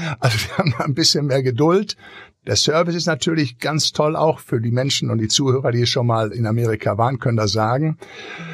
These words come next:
Ja, und, ähm, jetzt will ich aber natürlich nicht nur Amerika. Deutschland hat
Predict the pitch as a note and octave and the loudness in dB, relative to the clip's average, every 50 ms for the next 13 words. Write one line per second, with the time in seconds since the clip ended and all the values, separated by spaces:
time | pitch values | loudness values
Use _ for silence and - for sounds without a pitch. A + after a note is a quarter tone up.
0 | D3+ G2 A#2 D#3 E3+ F#3 C#3 F#2+ - - _ - D3 D3 D#3 D3+ C3+ - - - | -8 0 2 2 2 2 0 -2 -4 -6 _ 2 2 4 2 0 0 -2 -6 -6
1 | - - C#3+ C#3+ C#3 C#3+ - - - D3 A#2 - E3+ G3 G3 E3+ F3 E3 D3 D#3 | -2 2 2 2 2 2 -2 0 -2 -2 0 0 0 2 2 4 4 4 4 2
2 | D3+ D3 B2 - F3 E3+ D#3+ C3 D3 D#3+ C#3 B2 B2 B2 C#3+ E3+ G3 G#3 G3+ - | 2 0 0 0 0 2 2 2 2 0 0 0 0 2 2 2 4 4 4 2
3 | C3+ C3+ C3 B2+ C3 C3 A#2 G2+ - - F2+ E2 F#2 - - - D#3+ D#3+ - - | 2 0 2 2 2 2 2 0 -2 -2 -4 -4 -2 -4 -2 -2 0 0 0 0
4 | D3 C#3 D3 - | 0 -2 -2 -4